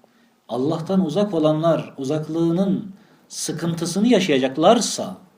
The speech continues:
kardeşlerim, temelin hesap, muz kabuğunu görmüş, bir önceki gün aynı muz kabuğuna basmış, düşmüş. Muz kabuğunu görünce demiş, "Gene düşeceğiz galiba." demiş ya. Sonunda sıkıntıya çekileceğini bile bile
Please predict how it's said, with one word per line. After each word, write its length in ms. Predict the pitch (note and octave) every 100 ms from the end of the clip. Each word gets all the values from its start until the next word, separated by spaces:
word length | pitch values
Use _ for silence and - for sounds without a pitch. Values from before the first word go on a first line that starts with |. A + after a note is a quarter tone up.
| _ _ _ _ _ _ _
kardeşlerim, 560 | E3 E3 C3+ G#2+ G2 - - - _ _ _ _ _ _ _ _ _ _ _ _ _ _ - _ _ _ _ _ _ _ _ _ -
temelin 400 | C#3+ D#3 E3+ F#3
hesap, 500 | - E3+ C#3 - -
muz 260 | D#3 F#3+
kabuğunu 380 | D#3+ C#3+ C#3+ C3+
görmüş, 500 | B2+ A#2+ F#3+ G3 -
bir 160 | E3 D#3
önceki 280 | D3+ D3+
gün 120 | D3 D3+
aynı 200 | D3+ D3+
muz 180 | D3+
kabuğuna 320 | - C3 B2+ B2
basmış, 420 | D#3+ E3+ F3 -
düşmüş. 540 | C3+ C#3 G#2 - - _ _ _ _ -
Muz 160 | G3
kabuğunu 340 | - D#3+ D#3 D3+
görünce 360 | E3+ E3+ E3+
demiş, 280 | D#3 D3 C#3
"Gene 220 | - F3 D#3+
düşeceğiz 360 | - D3 C#3+
galiba." 440 | B2 A#2+ G2+ F#2 F#2+
demiş 320 | D#3 G3+ -
ya. 80 | - - _ _ _ _ _ - _ -
Sonunda 760 | - - - E3+ F3+ F#3+ G3+
sıkıntıya 540 | F#3+ F#3 F#3 F3+ F#3 G3+
çekileceğini 760 | F3 E3+ E3 D3+ E3 E3 D3+
bile 320 | C3+ D3+ G3+ D3
bile 400 | D3 D3 D3